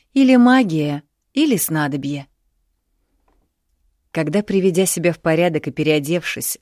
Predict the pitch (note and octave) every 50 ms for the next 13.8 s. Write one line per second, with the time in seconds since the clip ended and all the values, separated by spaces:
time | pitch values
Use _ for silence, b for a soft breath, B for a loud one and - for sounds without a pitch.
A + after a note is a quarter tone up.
0 | _ - D3 D3+ D3+ D3+ D#3 D3 D#3+ D#3 D#3 D#3+ D3+ D3 D3 C3+ C3+ C3+ C3 D3
1 | C3+ - - - F#3+ G3+ G3 E3 C#3+ C3+ C3 C3 - _ _ _ _ _ _ _
2 | _ - - - - B3 A#3+ G#3+ F#3+ E3+ F3+ E3 D3+ D#3+ D#3 D#3 D3+ C#3+ D3 -
3 | C#3+ F3 G3 G3 - B B B B B B - D3 D3+ - - D#3+ D#3 - -
4 | A3 G#3+ G3+ E3+ D3 C3+ C3+ E3 G3 G3 G3+ F3+ F3+ E3+ E3 - - C#3 C#3 C#3
5 | C3+ C3+ B2+ B2+ B2+ B2 _ - A#2 - _ _ _ _ _ b b b b b
6 | b b b b b b b b _ D3+ D3+ D#3 D#3 D3+ - - - D#3 D#3 D#3
7 | D3 D#3 D#3 D3+ D3+ - D#3 D#3 D3 D3+ D3 D3 C#3 - - D3 C3+ - C#3+ C#3+
8 | C#3 C3+ C#3 C#3+ E3 E3 D#3+ b b b b b b b b b - D#3 D3+ D3
9 | D#3+ D#3+ E3 G3 G3+ F3 F#3 D#3+ C#3+ C3+ D3 D#3 E3+ F#3 F#3+ E3+ - E3+ D3 D3
10 | D#3+ D#3 D3+ D3+ - - - - C3 B2 B2 B2+ _ _ _ _ _ _ _ _
11 | _ _ _ _ _ _ _ _ _ _ _ _ _ _ _ _ _ _ _ _
12 | _ _ _ _ _ _ _ _ _ _ _ - - - F#3+ F3+ E3+ - - F3+
13 | E3+ E3 E3 E3 _ D#3+ D#3 D#3+ D#3+ D#3 D3 D#3 F3 E3 C#3+ B2